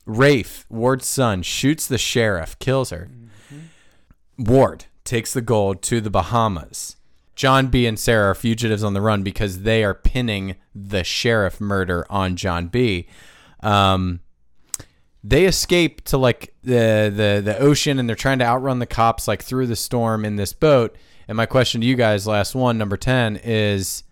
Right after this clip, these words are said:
Speaker 1: is there any way that John B and Sarah actually survived that storm with that little dinghy boat?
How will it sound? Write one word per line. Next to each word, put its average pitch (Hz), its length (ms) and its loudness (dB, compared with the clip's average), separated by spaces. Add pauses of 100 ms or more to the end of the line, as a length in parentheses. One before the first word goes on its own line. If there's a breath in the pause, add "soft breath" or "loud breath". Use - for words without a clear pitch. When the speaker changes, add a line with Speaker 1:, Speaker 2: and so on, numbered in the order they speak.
(300)
Speaker 1:
is 139 160 2
there 151 240 2
any 160 240 0
way 127 260 2
that 101 160 -2
John 98 260 -2
B 104 120 -2
and 92 120 -4
Sarah 92 340 0
actually 92 440 0
survived 85 480 0
that 82 180 -2
storm 78 460 -2 (420)
with 104 200 0
that 90 160 0
little 92 180 0
dinghy 87 280 -2
boat? 82 260 -4